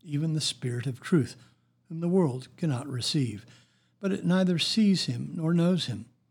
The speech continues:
But you know him, for he dwells with you and will be in you. I will not leave you desolate. I will come to you. Yet a little while, and the world will see me no more, but you will see me. Because I live, you will live also.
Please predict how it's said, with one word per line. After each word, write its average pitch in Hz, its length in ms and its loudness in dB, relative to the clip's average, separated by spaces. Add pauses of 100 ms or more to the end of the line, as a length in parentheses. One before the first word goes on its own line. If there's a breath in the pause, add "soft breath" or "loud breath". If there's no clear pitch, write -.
(400)
But 104 120 -10
you 147 140 4
know 151 220 4
him, 117 240 -4
for 135 140 -14
he 139 100 -2
dwells 139 420 -2
with 165 220 2
you 147 160 2
and 151 160 0
will 160 100 0
be 151 220 2
in 185 380 2
you. 107 240 -4 (880)
I 151 60 -10
will 127 140 -2
not 139 260 0
leave 135 260 2
you 117 100 -4
desolate. 120 480 -4 (560 soft breath)
I 139 60 -6
will 143 100 -2
come 175 300 4
to 135 120 0
you. 104 220 -6 (760)
Yet 139 180 0
a 147 80 2
little 156 260 4
while, 131 460 -2 (180)
and 135 80 -18
the 127 80 -16
world 160 400 2
will 170 140 -4
see 135 240 0
me 135 160 2
no 135 180 2
more, 131 460 0 (420)
but 127 160 -20
you 151 420 2
will 147 100 -6
see 131 300 -2
me. 143 380 0 (500)
Because 135 240 -4
I 143 140 2
live, 139 320 0 (160)
you 170 300 0
will 175 180 -4
live 147 180 2
also. 170 460 -4